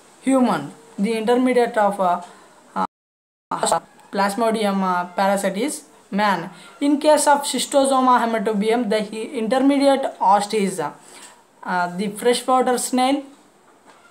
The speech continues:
and, uh, the definitive host is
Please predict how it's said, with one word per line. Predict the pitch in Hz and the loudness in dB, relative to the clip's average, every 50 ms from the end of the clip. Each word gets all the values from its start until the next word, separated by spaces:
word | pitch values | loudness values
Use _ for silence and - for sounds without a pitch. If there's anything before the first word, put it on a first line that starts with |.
| - - _ - - - - - - | -20 -20 _ -20 -20 -20 -20 -10 -4
and, | - 277 294 294 | 0 2 4 6
uh, | 269 247 247 254 285 - - - - | 6 6 6 2 0 -6 -14 -12 -6
the | 233 247 | -4 -4
definitive | 214 208 254 240 254 277 277 294 285 294 302 285 | 2 4 4 4 4 4 4 4 2 4 4 4
host | 254 240 247 247 247 - | 6 6 6 4 2 0
is | 277 320 370 370 - - | -4 -4 -4 -4 -8 -14